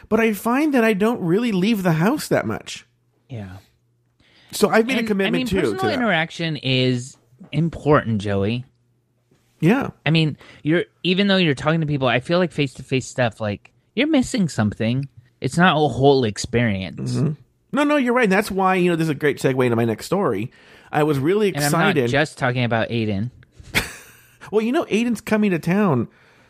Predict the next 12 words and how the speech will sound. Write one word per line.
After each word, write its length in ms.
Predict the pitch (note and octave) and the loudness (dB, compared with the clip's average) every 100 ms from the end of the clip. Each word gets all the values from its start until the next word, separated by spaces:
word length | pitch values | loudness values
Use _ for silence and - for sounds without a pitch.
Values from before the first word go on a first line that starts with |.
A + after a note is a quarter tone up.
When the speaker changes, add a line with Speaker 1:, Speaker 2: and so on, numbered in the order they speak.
| _ _ _ | _ _ _
Speaker 1:
in 60 | C3 | -10
a 40 | |
couple 200 | - F3 | -6 -4
of 60 | C#3 | -2
weeks. 460 | A#2 D#4+ - - - _ _ _ | -2 -4 -12 -18 -20 _ _ _
Speaker 2:
Oh, 120 | - F#3 | -2 0
I 80 | |
didn't 360 | D3 G#3 E3 G2+ | 2 2 2 0
know. 240 | E2+ - C3 - | -2 -8 -10 -2
Speaker 1:
Oh, 120 | G3+ | 0
yeah, 220 | C#4 C#4 | 0 -2
yeah. 240 | E3 G#3 | -2 -2